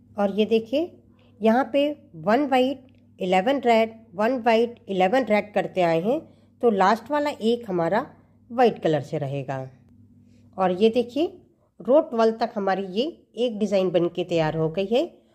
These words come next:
और इसके बाद हम रो नंबर वन से लेकर रो नंबर ट्वेल्व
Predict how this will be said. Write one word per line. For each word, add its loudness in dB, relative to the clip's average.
और 2
इसके -4
बाद -2
हम 2
रो 2
नंबर 2
वन 2
से -2
लेकर 0
रो 8
नंबर 2
ट्वेल्व -2